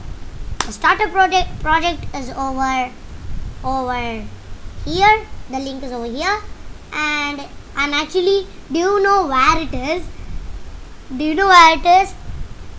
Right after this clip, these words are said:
We are going to bring the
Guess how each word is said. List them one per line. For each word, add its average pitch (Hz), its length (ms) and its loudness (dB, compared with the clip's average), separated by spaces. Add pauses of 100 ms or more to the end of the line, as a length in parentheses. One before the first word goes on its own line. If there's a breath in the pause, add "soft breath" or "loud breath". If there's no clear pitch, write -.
(340)
We 381 320 6
are 349 180 6
going 349 360 -2
to 349 340 -2 (840)
bring 381 420 0
the 381 80 2